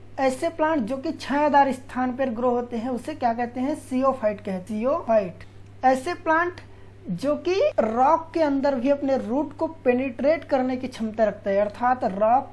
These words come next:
को भी अपने जड़ से बेधने की क्षमता रखता है, उसको क्या बोलते हैं? chasmophyte कहते हैं। हाई एसिडिक कंडीशन में ग्रो होने वाले प्लांट को क्या कहते हैं? ऑक्जेलोफाइट्स।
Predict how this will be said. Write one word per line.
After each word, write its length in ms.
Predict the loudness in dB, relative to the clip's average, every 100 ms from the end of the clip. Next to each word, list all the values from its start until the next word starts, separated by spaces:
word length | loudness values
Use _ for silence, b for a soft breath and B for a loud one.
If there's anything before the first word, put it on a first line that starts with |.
| -10
को 140 | -4 -2
भी 180 | 0 -2
अपने 260 | -4 -4
जड़ 260 | -2 -2 -2
से 160 | -4
बेधने 560 | -6 -2 -2 -2 -2 -2
की 120 | -4
क्षमता 380 | -6 -8 -2 0
रखता 300 | -2 -4 -8
है, 60 | -10
उसको 180 | -10 -2
क्या 120 | 0
बोलते 280 | 0 -8 -6
हैं? 220 | -6 0
chasmophyte 840 | 2 2 -2 -4 -4 0 0 0
कहते 340 | -4 -8 -6 -10
हैं। 300 | -10 -14 -16 0
हाई 260 | 2 2
एसिडिक 500 | 0 -2 -4 -6 -4
कंडीशन 400 | -2 -2 -2 -4
में 180 | -6 -4
ग्रो 140 | -2 -2
होने 200 | -4 -4
वाले 220 | -4 -4
प्लांट 400 | -4 -2 -2 -6
को 80 | -6
क्या 200 | -2 -2
कहते 320 | -2 -8 -6
हैं? 320 | -4 -6 -2
ऑक्जेलोफाइट्स। 920 | -2 -2 -4 -2 -2 -2 -2 -2 -6